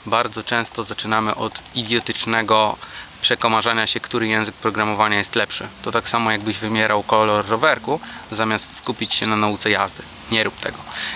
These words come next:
Niezależnie od tego, na jakim rowerku będziesz jeździł, musisz nauczyć się podstaw takich jak, e, zmienne, jak typy danych, jak instrukcje warunkowe, jak pętle i,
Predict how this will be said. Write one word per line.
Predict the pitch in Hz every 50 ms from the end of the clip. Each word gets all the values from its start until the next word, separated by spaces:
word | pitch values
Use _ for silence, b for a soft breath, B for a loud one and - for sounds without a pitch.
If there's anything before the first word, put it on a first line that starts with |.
| B -
Niezależnie | 113 110 107 113 113 120 127 123 - 120 110
od | 107 -
tego, | - - 113 104 107
na | 104 104
jakim | 104 110 113 113 110 - 113 110
rowerku | 104 101 98 107 107 104 - 101
będziesz | 104 104 104 101 98 -
jeździł, | 113 110 104 98 101 123 151 170 170 B B B B B - 117
musisz | 120 127 - - 117 -
nauczyć | - 113 - - 113 - - 104 -
się | - - 107
podstaw | - - 120 117 113 - - - 110 -
takich | - 107 101 - - 107 - -
jak, | 110 98 98 - - B B B B B B B B -
e, | - 98 98 98
zmienne, | 92 - 110 117 117 120 117 117 113 110 110 110 110 107 - - -
jak | 110 104 92 95 - -
typy | - - 127 - - 120
danych, | 107 117 107 107 107 104 104 104 104 - - - 104
jak | 104 95 95 95 - - - -
instrukcje | 110 104 - - 123 120 - - 120 101
warunkowe, | 117 113 113 110 107 - 117 107 95 104 101 98 98 92
jak | 90 -
pętle | - - - 127 120 117 - - 117 104 104 B B B B B B B B B B B - -
i, | 123 120 113 110 110